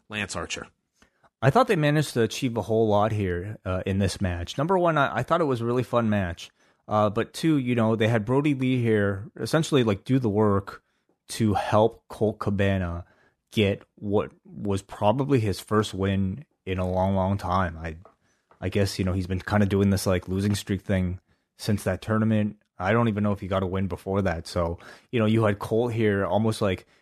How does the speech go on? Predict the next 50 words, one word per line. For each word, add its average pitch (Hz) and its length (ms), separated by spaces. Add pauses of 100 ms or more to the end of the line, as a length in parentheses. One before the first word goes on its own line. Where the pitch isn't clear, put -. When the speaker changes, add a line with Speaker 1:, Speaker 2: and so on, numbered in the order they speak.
Speaker 2:
play 110 160
sort 104 200
of 101 60
like 104 120
the 104 100
naive 101 460
guy, 98 480 (260)
not 107 180
realizing 107 460
that, 95 280 (180)
you 113 100
know, 95 380 (100)
there 110 140
was 104 140
a 101 40
lot 101 200
of 98 80
outside 98 320
interference 95 540
that 95 180
contributed 98 640
to 92 180
him 98 200
getting 95 220
his 87 180
win. 101 280
And 85 100
he 98 80
just 110 240
looked 107 140
so 107 160
happy 98 440
to - 120
be, 95 360 (400)
like, 95 200
in 98 100
the, 98 260
on 98 100
the 101 60
winning 104 300
side 110 300
of, 101 140
of 101 180
a 107 60
match 110 280
for 90 160
once. 82 260
So 87 300 (240)
I 107 80
thought, - 180